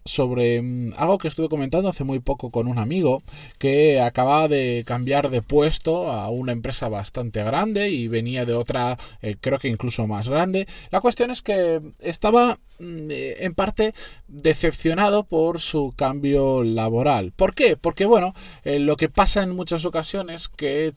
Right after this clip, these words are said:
te dicen unas cosas durante las entrevistas y después te incorporas a la, a trabajar y no te dan las mismas responsabilidades que habías comentado en la entrevista o no es exactamente igual como te lo habían pintado. ¿Y qué pasó?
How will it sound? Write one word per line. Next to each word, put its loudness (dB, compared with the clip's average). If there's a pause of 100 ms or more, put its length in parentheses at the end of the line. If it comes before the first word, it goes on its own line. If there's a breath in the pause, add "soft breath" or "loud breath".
te -6
dicen -6
unas -10
cosas -8
durante -6
las -4
entrevistas -4
y -4
después -6
te -2
incorporas -4
a 0
la, -2
a -2
trabajar 4 (360 loud breath)
y 4
no 4
te 6
dan 4
las 2
mismas 4
responsabilidades 4
que -4
habías -2
comentado -8
en -6
la -6
entrevista -4 (640)
o 2
no 0
es -2
exactamente 0
igual -4
como 0 (420 loud breath)
te 0
lo 2
habían -2
pintado. -8
¿Y -4
qué 0
pasó? -2